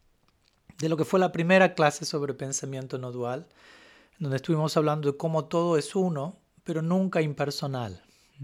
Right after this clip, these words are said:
Y partimos de la premisa de que nuestra tradición, Gaudiya Sampradaya, es una tradición no dual. <clears throat> Cuando decimos no dual, no nos estamos refiriendo al monismo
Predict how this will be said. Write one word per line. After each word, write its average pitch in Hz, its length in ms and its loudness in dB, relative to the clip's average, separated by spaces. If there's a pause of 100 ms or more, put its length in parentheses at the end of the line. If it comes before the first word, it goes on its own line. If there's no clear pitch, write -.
(600)
Y 214 140 -4
partimos 165 480 0
de 165 100 2
la 139 280 0
premisa 170 580 0
de 147 100 0
que 151 120 -6
nuestra 156 320 -2
tradición, 147 720 -2 (440)
Gaudiya 143 380 0
Sampradaya, 135 760 -4 (600)
es 160 180 -2
una 170 160 2
tradición 160 640 0
no 160 160 4
dual. 165 400 4 (360)
<clears throat> 156 880 2
Cuando 139 240 2
decimos 151 320 2
no 156 160 2
dual, 156 440 4 (640)
no 151 160 -2
nos 147 160 -2
estamos 156 300 -2
refiriendo 143 480 -2
al 135 80 0
monismo 143 580 -2